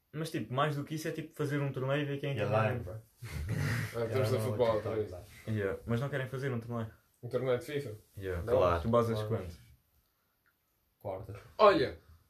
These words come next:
Speaker 3: quarta-feira bases. A gente ouvimos falar, do Sérgio, por acaso, ahm, que os bares, ou tipo restaurantes, eventualmente abrem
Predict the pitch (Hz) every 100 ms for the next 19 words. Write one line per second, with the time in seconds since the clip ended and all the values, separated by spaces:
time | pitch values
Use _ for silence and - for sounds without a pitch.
0 | _ - - 165 170 170 170 160 151 143
1 | 101 85 - _ 113 120 165 156 139 151
2 | - 147 151 127 - - 110 120 147 107
3 | - 117 117 101 - _ - _ _ 120
4 | 117 120 117 120 120 117 110 131 123 147
5 | 156 143 - - _ _ - 110 110 110
6 | 113 123 143 147 120 - - - - 139
7 | 143 143 135 131 143 - - - 127 131
8 | 139 139